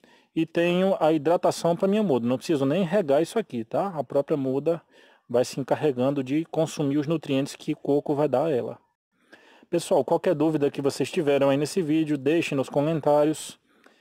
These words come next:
Desde já fico muito agradecido aí pelos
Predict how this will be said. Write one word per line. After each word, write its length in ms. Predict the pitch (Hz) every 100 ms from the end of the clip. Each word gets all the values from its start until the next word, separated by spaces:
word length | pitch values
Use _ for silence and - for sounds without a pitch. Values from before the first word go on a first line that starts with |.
| _ _ 143
Desde 280 | 156 156
já 160 | 139 143
fico 240 | - 165
muito 300 | 147 165 196
agradecido 680 | 180 160 151 135 - 156 135
aí 180 | 131 135
pelos 580 | 147 139 135 - -